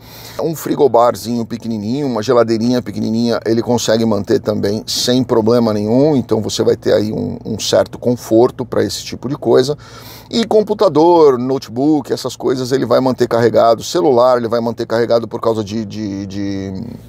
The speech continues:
de emergências ou qualquer coisa nesse sentido. Outro ponto: telhado de casa. Sempre que passar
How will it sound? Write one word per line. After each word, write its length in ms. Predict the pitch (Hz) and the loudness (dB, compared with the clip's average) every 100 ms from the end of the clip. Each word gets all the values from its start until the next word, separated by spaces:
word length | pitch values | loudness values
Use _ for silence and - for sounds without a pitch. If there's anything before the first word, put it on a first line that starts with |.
| - - 101 | -20 -10 -8
de 440 | 98 95 95 92 | -6 -4 -4 -2
emergências 760 | 104 117 - 104 120 120 104 113 | 2 2 0 -2 0 0 -2 -2
ou 60 | |
qualquer 240 | 110 113 113 | 0 0 0
coisa 260 | 107 101 | 0 -2
nesse 180 | 107 110 | -2 -4
sentido. 440 | - 127 - - - - - - - - | -4 -6 -6 -12 -16 -20 -18 -16 -12 2
Outro 300 | 208 214 196 | 4 4 -2
ponto: 480 | - 104 78 - _ _ _ _ _ _ _ _ - - - - - | -4 -4 -4 -12 _ _ _ _ _ _ _ _ -20 -20 -20 -16 0
telhado 480 | 139 117 117 120 | 2 4 4 2
de 80 | 120 | -2
casa. 440 | - 92 82 80 - - - | -4 -4 -4 -6 -16 -20 -18
Sempre 640 | - - - 190 214 - 185 | -10 -4 0 2 4 2 -2
que 100 | 180 | -4
passar 800 | - 160 - - 117 110 101 | 0 0 -2 -2 0 2 0